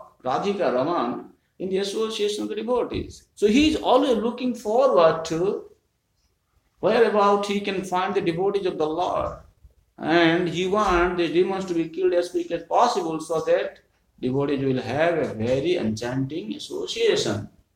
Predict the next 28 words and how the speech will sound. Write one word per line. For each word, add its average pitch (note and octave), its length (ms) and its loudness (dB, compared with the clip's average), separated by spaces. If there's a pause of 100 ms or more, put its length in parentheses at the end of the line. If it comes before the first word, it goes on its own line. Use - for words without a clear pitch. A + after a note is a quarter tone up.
(880)
So E3+ 160 2
when B3+ 220 12
he A#3 140 6
approached A3+ 400 6
Narad G3+ 460 6
Muni, D#3 220 4 (180)
Narad F#3+ 160 2
Muni G#3+ 80 4
said, F#3 120 -6
"Oh C4 200 6
yeah, C4 480 2 (420)
I E3 160 -6 (140)
know C#4+ 120 -2
where F#3 240 -4
he G3 180 -8 (180)
is, - 160 -20 (300)
Virasata. B2 540 -10 (840)
You C3+ 80 -2
go G#3+ 200 0
there, A3+ 220 0 (200)
you'll G3 240 -6
find C4 140 -2
him - 160 -2
there." - 220 -10 (720)
<laughs> - 840 -8
And A#3 400 4
what F#3 160 4
happened? B3+ 400 2